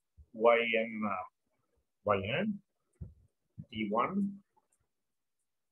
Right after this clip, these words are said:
T N minus one, S naught check, Q and G check.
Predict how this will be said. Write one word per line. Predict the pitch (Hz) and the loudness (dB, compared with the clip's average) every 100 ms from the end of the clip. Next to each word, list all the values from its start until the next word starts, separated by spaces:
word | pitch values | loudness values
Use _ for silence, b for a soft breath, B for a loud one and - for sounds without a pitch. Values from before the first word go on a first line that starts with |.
| _ | _
T | 113 110 | -4 -2
N | 101 101 | -2 -4
minus | 95 92 - - | -8 -10 -12 -6
one, | 135 165 185 - _ _ _ _ _ _ _ _ 139 | -2 -2 -4 -12 _ _ _ _ _ _ _ _ -2
S | 123 - - | -2 -2 -6
naught | 117 104 - - | 0 0 -2 -4
check, | 170 170 - - _ _ _ _ _ _ _ - | 0 0 -2 -20 _ _ _ _ _ _ _ -8
Q | 135 135 147 - _ _ _ | -6 -4 -6 -12 _ _ _
and | 131 110 95 | -16 -12 -10
G | - 98 - | -10 -12 -12
check. | - - | -12 -12